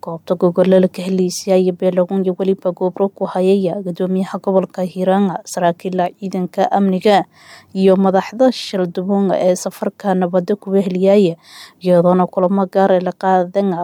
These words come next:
beelo walaalo oo hurgufta ka dhex martay, iyadoona isla kasan in maamulka magtiyo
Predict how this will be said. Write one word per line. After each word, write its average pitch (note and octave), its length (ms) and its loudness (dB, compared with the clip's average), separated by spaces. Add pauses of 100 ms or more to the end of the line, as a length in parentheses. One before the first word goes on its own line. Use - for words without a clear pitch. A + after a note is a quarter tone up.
beelo F#3 380 2
walaalo F#3 420 4
oo F#3+ 180 0
hurgufta - 480 -10
ka - 140 -12
dhex - 200 -8
martay, G3 440 0 (460)
iyadoona G#3 580 4
isla - 220 -8
kasan F#3+ 420 -6
in G3 120 -6
maamulka F#3+ 600 -2
magtiyo F#3 640 0